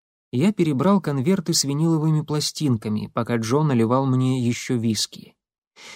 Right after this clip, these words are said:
В японской музыке я совершенно не разбирался, но подумал, что смогу найти что-то знакомое времен Порк.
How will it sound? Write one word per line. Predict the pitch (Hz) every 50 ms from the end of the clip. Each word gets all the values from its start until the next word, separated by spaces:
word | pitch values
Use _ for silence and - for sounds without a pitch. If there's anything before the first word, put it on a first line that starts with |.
| - - -
В |
японской | 113 113 127 143 - 247 233 208 - 240 233
музыке | 269 285 262 - 175 135 135
я | 123 151 220 214
совершенно | - 208 202 208 185 - - 233 226 208 208
не | 202 202 196
разбирался, | 190 190 160 170 202 214 226 220 151 113 - - - - 76 - - - _ _ -
но | 117 117 120
подумал, | 107 - 123 123 139 226 240 269 269 254
что | 220 - - 202
смогу | - - 180 175 170 180 233 220
найти | 190 175 165 160 - 214 214
что-то | - - - 196 180 - 165
знакомое | 135 131 143 143 131 - - 220 208 190 190 190 180
времен | 151 147 160 165 170 185 185 175 160
Порк. | 160 180 170 135 107 - - - -